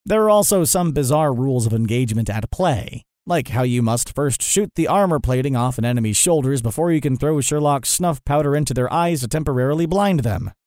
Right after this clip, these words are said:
How exactly does that work? The only instance in which a Holmes-inflicted homicide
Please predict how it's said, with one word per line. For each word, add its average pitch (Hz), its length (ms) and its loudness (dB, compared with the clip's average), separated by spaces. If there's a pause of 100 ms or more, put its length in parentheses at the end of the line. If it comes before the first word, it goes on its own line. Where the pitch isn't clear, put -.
How - 80 -10
exactly 190 500 -4
does 175 260 -2
that 147 220 -2
work? 147 420 -4 (240)
The 214 140 4
only 220 220 4
instance 196 400 2
in 185 160 0
which 175 200 0
a 170 120 2
Holmes-inflicted 156 1040 0
homicide 160 580 0